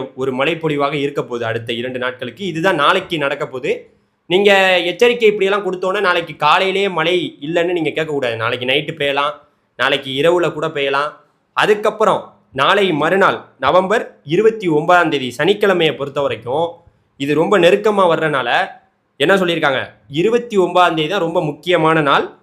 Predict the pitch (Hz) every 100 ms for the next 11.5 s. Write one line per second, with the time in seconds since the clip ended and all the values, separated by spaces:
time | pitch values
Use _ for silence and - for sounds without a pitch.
0 | _ _ 127 151 151 151 202 - _ _
1 | _ 120 151 233 233 208 202 226 196 202
2 | 214 208 190 208 226 - 156 208 220 202
3 | 190 196 190 165 160 160 175 151 156 160
4 | 151 151 143 139 135 123 127 180 190 139
5 | 139 131 151 170 147 123 165 220 - _
6 | _ _ 120 147 185 185 165 151 151 190
7 | 208 - _ _ _ 135 165 175 175 165
8 | 165 170 180 175 151 170 214 - _ _
9 | 123 160 170 170 180 170 151 170 185 -
10 | 156 185 208 - _ - 131 165 156 147
11 | 175 190 175 160 175